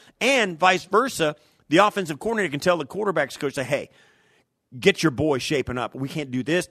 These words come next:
That, that, that. You know, they, they can. It's unvarnished communication, right? But they don't do it to each other. They do it through the quarterback's coach. So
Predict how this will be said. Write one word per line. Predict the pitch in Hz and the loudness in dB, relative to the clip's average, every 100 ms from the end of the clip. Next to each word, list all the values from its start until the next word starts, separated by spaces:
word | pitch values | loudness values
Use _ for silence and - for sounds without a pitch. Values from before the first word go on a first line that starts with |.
| 139 | -4
That, | 160 - | -6 -2
that, | 151 | -4
that. | 143 147 | -2 -4
You | 175 | -2
know, | 156 | -4
they, | 127 180 - - | 0 -2 -2 -2
they | 180 | 0
can. | - 165 139 _ _ _ | 0 -4 -6 _ _ _
It's | 156 - | -6 2
unvarnished | 196 185 147 165 160 110 - - - _ _ | 2 2 2 2 2 0 -10 -14 -16 _ _
communication, | 151 147 135 147 135 - 78 | -4 -4 -2 -2 -2 -4 -12
right? | 104 123 135 _ _ _ _ _ _ | -8 -6 -6 _ _ _ _ _ _
But | - 156 | -6 0
they | |
don't | 160 165 | 0 2
do | 147 | 0
it | 147 | -2
to | 127 | -6
each | 110 180 | 0 2
other. | 185 95 98 | 2 -2 -10
They | 127 | -8
do | 127 143 | -6 -6
it | |
through | - 143 | -6 -8
the | 127 | -8
quarterback's | - 220 190 104 - | -4 -2 -2 -6 -10
coach. | - 95 - | -14 -14 -10
So | - 180 170 | -2 0 0